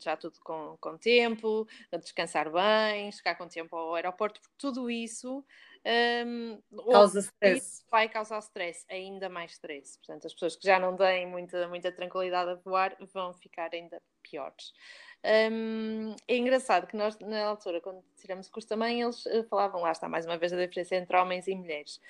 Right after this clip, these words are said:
Speaker 1: Hum, uma das técnicas que eles dizem para acalmar, que, que dizem os especialistas, é procurar uma fonte de ocitocina, que é
Speaker 2: Ok.
Speaker 1: é a love hormone, já sabemos, eh, que é diferente dos homens e das mulheres. Por exemplo, as mulheres,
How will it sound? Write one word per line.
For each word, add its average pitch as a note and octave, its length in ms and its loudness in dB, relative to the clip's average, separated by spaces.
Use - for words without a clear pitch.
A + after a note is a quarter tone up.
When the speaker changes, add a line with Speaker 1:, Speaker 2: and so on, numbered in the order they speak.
Speaker 1:
Hum, G#3+ 460 -4
uma B3+ 360 4
das A#3 300 0
técnicas F#3+ 760 -2
que G3+ 100 -4
eles F3+ 180 -4
dizem D#3 280 -8
para E3 200 -6
acalmar, E3+ 460 0
que, - 80 -20
que - 80 -8
dizem F3 240 2
os E3 80 -8
especialistas, G3 640 0
é A3 360 6
procurar A3 420 4
uma A3 160 0
fonte A3 260 -6
de A3+ 60 -4
ocitocina, F#3+ 720 -8
que F3 120 -6
é D#3+ 120 0
Speaker 2:
Ok. E3 360 4
Speaker 1:
é E3 320 2
a E3 60 0
love E3+ 280 0
hormone, F#3 420 -4
já - 120 -10
sabemos, G3 460 -6
eh, A3 760 4
que A#3 200 2
é A#3+ 60 6
diferente A3 460 -4
dos F#3+ 180 -6
homens G3+ 380 2
e G#3+ 100 -4
das G#3+ 220 -6
mulheres. G#3 360 -4
Por - 80 -16
exemplo, F3 380 -6
as - 120 -8
mulheres, F3 460 -4